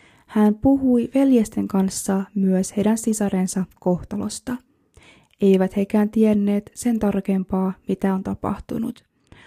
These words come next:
On hyvin surullista, että Anitalle kävi näin, kun hän oli vasta päässyt elämänsä alkuun Suomessa.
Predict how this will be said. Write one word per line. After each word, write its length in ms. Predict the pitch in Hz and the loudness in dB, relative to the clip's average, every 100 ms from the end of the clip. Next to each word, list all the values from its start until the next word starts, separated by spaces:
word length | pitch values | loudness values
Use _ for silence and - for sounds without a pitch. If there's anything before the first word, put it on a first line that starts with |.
| - _ | -20 _
On 220 | - 202 | -2 2
hyvin 260 | 196 202 202 | 2 2 2
surullista, 680 | 208 208 208 202 202 - 202 | 2 2 2 2 -2 -2 -2
että 240 | 202 208 | 0 -2
Anitalle 480 | 208 214 208 202 202 | 0 2 0 0 -2
kävi 320 | 214 202 190 | -4 -6 -4
näin, 420 | 190 196 208 214 - - - _ _ | -4 -4 -6 -6 -10 -20 -20 _ _
kun 200 | - 208 | 0 2
hän 320 | 202 190 185 190 | 2 0 -2 -2
oli 140 | 214 | -2
vasta 260 | 220 220 247 | -2 -2 -4
päässyt 640 | 247 254 214 214 - 196 - | -2 -2 0 -2 -4 -6 -6
elämänsä 500 | 190 196 185 190 220 | -2 0 0 -2 -4
alkuun 460 | 214 196 190 196 190 | -2 -2 -4 -6 -6
Suomessa. 640 | - 185 214 233 233 - | -6 -6 -6 -6 -8 -8